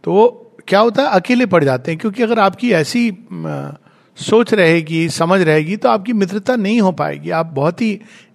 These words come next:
एक सीमित दायरे में बंद। हो सकता है सीमित दायरे में आप राजा हों, जैसे अपने घर में, लेकिन आपका दायरा बहुत सीमित हो जाएगा।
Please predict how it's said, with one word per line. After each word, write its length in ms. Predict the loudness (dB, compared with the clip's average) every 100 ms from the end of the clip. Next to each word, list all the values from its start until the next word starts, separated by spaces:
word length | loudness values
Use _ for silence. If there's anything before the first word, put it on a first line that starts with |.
| -6
एक 100 | -4
सीमित 360 | -2 0 0
दायरे 320 | 4 4 4
में 180 | 0 -2
बंद। 220 | -2 0
हो 160 | 2 2
सकता 280 | 2 0 2
है 80 | 2
सीमित 300 | 2 -2 2
दायरे 320 | 4 4 2
में 100 | 0
आप 160 | 0
राजा 320 | 0 0 2 2
हों, 180 | 0 -8 -20 -20 _ _
जैसे 200 | -6 0
अपने 220 | 0 0 0
घर 220 | 2 2
में, 180 | -2 -6 -14 _ _ _ _
लेकिन 260 | -2 0 -2
आपका 360 | 0 -2 2 0
दायरा 340 | 4 4 4
बहुत 240 | 4 2 0
सीमित 360 | -2 -2 -2
हो 60 | -4
जाएगा। 460 | -4 -8 -12 -18